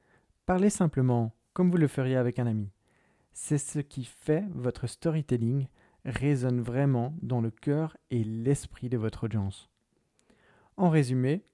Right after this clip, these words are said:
n'ayez pas peur d'être authentique dans votre storytelling. C'est ce qui vous permettra de vous différencier.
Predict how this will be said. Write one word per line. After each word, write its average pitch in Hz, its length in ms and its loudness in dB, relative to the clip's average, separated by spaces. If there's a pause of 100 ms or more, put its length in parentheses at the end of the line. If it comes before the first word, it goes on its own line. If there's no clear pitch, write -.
(300)
n'ayez 160 300 4
pas 156 160 4
peur 143 320 2
d'être 127 240 -2
authentique 127 480 -2
dans 131 120 4
votre 117 280 0
storytelling. 113 640 -2 (460)
C'est - 180 -2
ce - 100 -4
qui 165 120 -4
vous 127 140 -2
permettra 143 680 0
de 131 160 -2
vous 117 140 -2
différencier. 123 720 -2